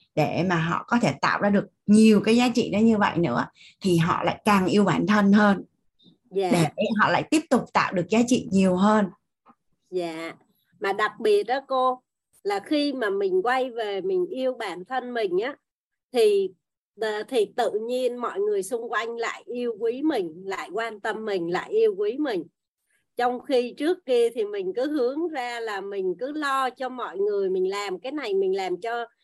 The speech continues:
Speaker 2: mình làm cái kia cho mọi người, mình quên mất bản thân mình. Thì mình lại, ờ, lại, ờ, giống như là Dung rất là thấm cái câu là mình mưu cầu cái sự thay đổi của người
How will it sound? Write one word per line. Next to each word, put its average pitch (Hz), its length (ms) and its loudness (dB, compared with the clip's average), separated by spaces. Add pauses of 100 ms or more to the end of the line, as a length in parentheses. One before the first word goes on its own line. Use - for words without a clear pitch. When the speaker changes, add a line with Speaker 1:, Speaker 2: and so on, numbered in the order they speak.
(260)
Speaker 2:
mình 403 180 0
làm 403 220 -4
cái 254 180 -8
kia 262 240 -4
cho 247 80 -2
mọi 240 240 -4
người, 202 240 0
mình 180 260 -2
quên 285 240 -2
mất 381 180 -2
bản 180 300 -8
thân 247 200 -10
mình. 208 220 -2 (600)
Thì 202 500 2 (100)
mình 220 220 -2
lại, 196 480 -2
ờ, 185 500 -8 (100)
lại, 185 500 -2
ờ, 190 100 -4 (320)
giống 240 300 -2
như 262 280 0
là 208 280 -4 (220)
Dung 240 180 -2
rất 370 220 -4
là 247 80 -4 (120)
thấm 240 220 -8
cái 320 180 -6
câu 247 240 0
là 214 160 -2
mình 190 580 -4
mưu 247 240 -4
cầu 185 360 -4
cái 254 140 -6 (100)
sự 226 180 -6 (120)
thay 247 180 -4
đổi 170 440 -6
của 190 160 -4
người 202 300 -2